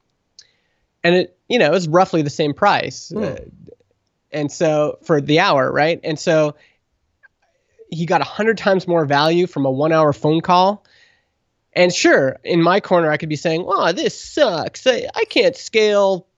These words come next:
Speaker 1: this." But what's best for the customer? What's best for the customer is, in his case, is getting on the phone with me for an hour. And so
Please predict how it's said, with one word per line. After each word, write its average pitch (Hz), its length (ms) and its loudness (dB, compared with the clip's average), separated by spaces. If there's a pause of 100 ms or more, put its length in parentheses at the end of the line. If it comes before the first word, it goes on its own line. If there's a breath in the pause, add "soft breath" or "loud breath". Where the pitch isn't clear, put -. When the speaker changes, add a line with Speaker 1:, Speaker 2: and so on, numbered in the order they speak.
(120)
Speaker 1:
this." 277 360 0 (960 loud breath)
But 190 340 2 (1500)
what's 214 260 2
best 240 220 2
for 240 100 -6
the 202 60 -2
customer? 156 540 -4
What's 180 180 -4
best 220 220 0
for 226 80 -4
the 196 80 -2
customer 214 440 0
is, 175 480 -2 (480)
in 175 120 2
his 269 200 2
case, 202 500 2
is 175 140 -4
getting 202 240 0
on 202 120 2
the 185 40 -4
phone 233 240 2
with 202 140 0
me 190 120 2
for 196 140 -4
an 202 80 0
hour. 180 400 0 (1200)
And 170 160 0
so 175 520 4